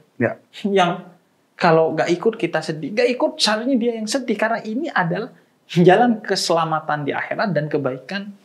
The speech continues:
Speaker 2: di dunia.
Speaker 1: Allah.
Speaker 2: Nah, jadi makanya, eh, ada kisah dari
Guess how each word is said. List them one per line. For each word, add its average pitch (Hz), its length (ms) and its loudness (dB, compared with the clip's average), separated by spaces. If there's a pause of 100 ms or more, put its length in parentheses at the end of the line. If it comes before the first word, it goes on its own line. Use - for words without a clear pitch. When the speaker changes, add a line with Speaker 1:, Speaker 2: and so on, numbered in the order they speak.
(280)
Speaker 2:
di 160 200 0
dunia. 220 580 0 (300)
Speaker 1:
Allah. 107 480 -8 (960)
Speaker 2:
Nah, 123 320 -4
jadi 233 320 2 (1040)
makanya, 254 480 4
eh, 202 480 -2 (540)
ada 202 240 8
kisah 226 360 0
dari 220 540 0